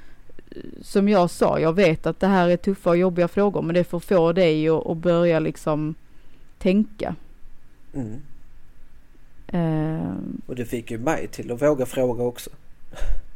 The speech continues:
Speaker 1: Mm.
Speaker 2: Alltså, genom att en person vågar fråga,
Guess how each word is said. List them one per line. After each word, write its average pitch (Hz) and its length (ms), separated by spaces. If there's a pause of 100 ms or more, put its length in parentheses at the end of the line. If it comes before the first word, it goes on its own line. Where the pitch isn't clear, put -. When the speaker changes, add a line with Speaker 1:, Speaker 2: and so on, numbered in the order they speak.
(360)
Speaker 1:
Mm. 180 240 (800)
Speaker 2:
Alltså, 127 220
genom 123 640
att - 240
en 135 220
person 123 400
vågar 113 220
fråga, 107 400